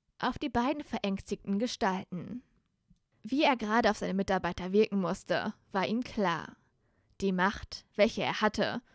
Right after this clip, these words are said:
spürte er deutlich in seinem Körper pulsieren. Er hatte den unglaublichen Wunsch, sich auf die beiden zu stürzen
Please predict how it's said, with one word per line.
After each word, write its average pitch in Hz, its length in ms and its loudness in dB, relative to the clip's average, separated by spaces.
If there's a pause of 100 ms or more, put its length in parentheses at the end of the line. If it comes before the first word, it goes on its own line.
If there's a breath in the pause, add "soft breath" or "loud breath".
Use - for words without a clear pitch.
(160 soft breath)
spürte 330 520 -2
er 294 100 4
deutlich 240 380 0
in 196 100 -4
seinem 180 240 -8
Körper - 360 -2
pulsieren. 196 840 -2 (680)
Er 254 140 2
hatte 330 200 4
den 285 180 -4
unglaublichen 202 680 2
Wunsch, - 400 -2 (240)
sich - 320 -8
auf 190 180 0
die 196 140 0
beiden 180 300 0
zu 196 120 -4
stürzen 175 680 0